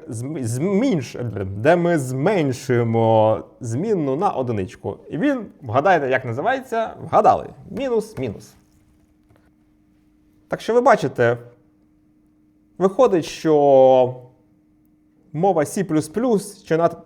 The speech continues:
це наче така інкрементована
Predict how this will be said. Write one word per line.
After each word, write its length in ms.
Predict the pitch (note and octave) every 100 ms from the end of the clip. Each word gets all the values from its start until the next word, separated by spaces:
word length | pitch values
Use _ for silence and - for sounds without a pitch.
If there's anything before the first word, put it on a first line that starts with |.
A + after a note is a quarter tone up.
| _
це 420 | - - F#3 E3
наче 340 | - E3+ F#3 D#3
така 500 | D#3 F3 D#3+ B2+ - - _ _ _ _ _ _ _ _ _ -
інкрементована 1080 | F#3+ F3 E3+ E3+ E3+ A#3 E3 A#2 A2 G#2+